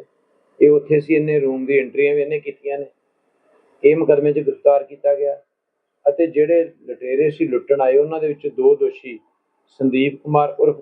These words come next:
ਤੋਤਾ ਅਤੇ ਦਵਿੰਦਰ ਸਿੰਘ ਪੁੱਤਰ ਲਖਬੀਰ ਸਿੰਘ ਵਾਸੀ ਨੰਗਲੀ ਫਤਿਹਗੜ੍ਹ, ਇਹਨਾਂ ਨੂੰ ਗ੍ਰਿਫਤਾਰ ਕੀਤਾ ਗਿਆ।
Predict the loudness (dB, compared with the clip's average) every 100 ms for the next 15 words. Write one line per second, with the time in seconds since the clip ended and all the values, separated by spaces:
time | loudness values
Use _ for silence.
0 | -2 0 2 0 -2 _ _ _ _ _
1 | _ _ _ _ -2 -2 2 0 0 -8
2 | _ _ _ _ -2 0 0 0 -4 -4
3 | -14 -12 -6 -2 0 -2 -2 _ _ _
4 | _ _ _ _ _ -2 0 0 0 0
5 | 0 -2 -6 -4 -6 -8 _ _ _ _
6 | _ _ _ _ _ _ _ -2 4 4
7 | 2 0 2 2 -2 -12 _ _ _ -2
8 | 0 2 0 -4 0 0 0 -6 _ _
9 | _ _ _ _ _ _ _ _ -2 0
10 | 0 0 0 0 2 0 0 -6 -2 0
11 | 0 -4